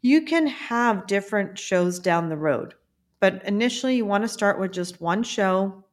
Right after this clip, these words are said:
and you wanna master that before you launch multiple shows. And figure out what your passion is and figure out what your niche is and go off of that.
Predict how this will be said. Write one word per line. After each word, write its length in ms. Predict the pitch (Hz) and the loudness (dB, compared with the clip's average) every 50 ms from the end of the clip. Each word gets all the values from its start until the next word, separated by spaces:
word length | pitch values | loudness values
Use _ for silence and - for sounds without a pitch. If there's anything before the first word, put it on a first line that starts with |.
| _ _ _ - | _ _ _ -8
and 100 | 175 175 | -6 -4
you 80 | 175 | -4
wanna 240 | 175 170 165 160 160 | -2 -2 -2 -2 -2
master 500 | 160 156 156 160 175 180 185 - 247 240 | -2 -2 -2 -2 -2 -4 -4 -6 -6 -2
that 480 | 220 214 190 185 185 180 170 180 - - | 0 2 2 2 2 2 0 -2 -6 -10
before 280 | 175 180 175 - 175 | -10 -10 -6 -6 -4
you 120 | 170 175 170 | -4 -4 -4
launch 540 | 160 160 160 156 156 156 151 - - - - _ _ _ | -2 -2 0 0 -2 -2 -6 -10 -14 -16 -18 _ _ _
multiple 460 | 170 165 160 160 - - - 165 160 | -6 -4 -4 -4 -6 -8 -8 -8 -6
shows. 500 | - - 151 143 139 127 - - - - _ _ _ _ | -6 -4 -4 -4 -4 -6 -8 -12 -14 -18 _ _ _ _
And 540 | - 190 185 180 175 175 170 175 170 - - - _ _ _ _ _ | -4 0 0 2 2 2 0 -2 -4 -8 -12 -18 _ _ _ _ _
figure 400 | - - 240 254 240 269 277 269 | -4 0 0 0 2 2 2 4
out 320 | 247 240 226 226 - - | 4 4 4 4 2 2
what 140 | 208 202 156 | 0 -2 0
your 120 | 180 190 | -2 -4
passion 500 | 185 - - 165 156 160 - - 196 202 | -6 -4 -4 -4 -2 -2 -4 -6 -4 -2
is 360 | 214 214 214 220 220 214 - - _ _ _ _ | 0 0 0 -2 -4 -6 -10 -16 _ _ _ _
and 180 | - 185 185 180 | -10 -10 -6 -4
figure 220 | 208 202 196 202 | -2 0 2 2
out 100 | 185 - | 2 0
what 120 | - 147 95 | 0 -4 -4
your 120 | 151 165 | -6 -6
niche 300 | 165 165 165 170 - - | -4 -4 -6 -6 -6 -4
is 240 | 208 196 196 190 196 | -4 -2 -2 -4 -6
and 180 | - 170 175 | -8 -8 -6
go 120 | 160 180 165 | -4 -2 0
off 240 | 160 151 156 - 147 | 0 -2 -2 -6 -8
of 80 | 160 | -6
that. 220 | - 139 - - | -4 -4 -4 -6